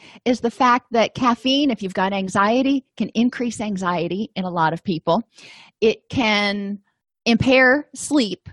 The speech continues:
in a lot of people because it has anywhere from a six to a twelve hour half-life. And it's usually closer to six for most people.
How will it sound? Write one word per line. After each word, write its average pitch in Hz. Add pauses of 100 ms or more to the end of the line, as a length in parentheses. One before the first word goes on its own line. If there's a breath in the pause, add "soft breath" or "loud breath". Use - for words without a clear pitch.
(320)
in 202
a 190
lot 185
of 190
people 190
because 190
it 202
has 208
anywhere 269
from 226
a 208
six -
to 233
a 202 (380 loud breath)
twelve 247
hour 208
half-life. 185 (460 soft breath)
And 196
it's -
usually 247
closer 214
to 180
six -
for 190
most 170
people. -